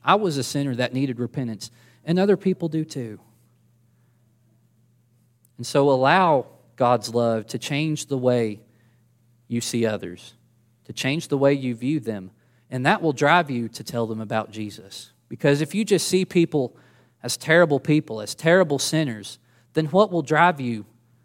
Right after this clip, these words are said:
to go to them with the gospel? Instead, we need the compassion and love that Jesus has shown us. I hope that these things have been helpful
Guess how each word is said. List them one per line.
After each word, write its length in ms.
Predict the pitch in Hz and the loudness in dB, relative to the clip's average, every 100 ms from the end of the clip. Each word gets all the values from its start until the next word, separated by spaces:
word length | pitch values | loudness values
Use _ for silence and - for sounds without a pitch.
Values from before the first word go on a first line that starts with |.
| _ _ _ | _ _ _
to 120 | - | 0
go 160 | 143 143 | 2 2
to 80 | |
them 380 | 117 123 120 113 - _ _ _ _ _ | 0 -2 -2 -6 -12 _ _ _ _ _
with 160 | 120 - | -10 -8
the 80 | |
gospel? 500 | 113 107 104 - - _ _ _ _ _ _ _ _ _ _ _ _ | -4 -4 -4 -16 -20 _ _ _ _ _ _ _ _ _ _ _ _
Instead, 500 | 110 - 139 139 135 - _ _ - | -12 -4 2 2 2 -12 _ _ -8
we 120 | 120 | -2
need 160 | 143 156 | 0 -2
the 60 | |
compassion 580 | - 131 147 151 151 165 | -4 -6 0 0 0 -4
and 120 | 151 | -2
love 280 | 135 120 110 | 0 0 -2
that 120 | 113 | -6
Jesus 400 | - 113 113 107 | -4 -4 -4 -6
has 100 | 107 | -10
shown 300 | - 110 107 | -10 -10 -10
us. 380 | 117 - - - _ _ _ _ - _ _ _ _ - _ | -14 -18 -20 -20 _ _ _ _ -20 _ _ _ _ -20 _
I 40 | - | -4
hope 200 | 151 151 | -2 0
that 160 | 135 | 0
these 220 | 131 127 | 0 -2
things 260 | - 135 120 | -2 -4 -4
have 100 | 120 | -4
been 140 | 117 | -4
helpful 480 | 117 147 151 127 113 | 2 2 2 -2 -4